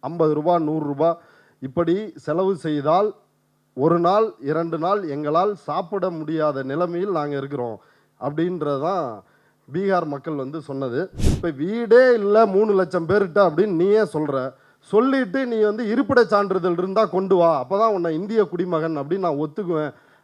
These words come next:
அப்படின்னு ஞானேஷ்குமார் சொல்றாருன்னா இது எவ்வளவு பெரிய அயோக்கியத்தனம், இது எவ்வளவு பெரிய கிரிமினல் நடவடிக்கை.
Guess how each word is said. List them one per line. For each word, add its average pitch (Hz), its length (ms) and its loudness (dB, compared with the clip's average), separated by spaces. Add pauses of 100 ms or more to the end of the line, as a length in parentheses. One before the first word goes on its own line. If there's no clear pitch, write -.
(200)
அப்படின்னு 208 320 0
ஞானேஷ்குமார் 180 720 0
சொல்றாருன்னா 151 520 0
இது 185 180 -2
எவ்வளவு 196 360 2
பெரிய 160 260 -2
அயோக்கியத்தனம், 147 800 -4 (540)
இது 196 240 -2
எவ்வளவு 226 400 6
பெரிய 180 380 0 (120)
கிரிமினல் 233 440 2
நடவடிக்கை. 165 600 -2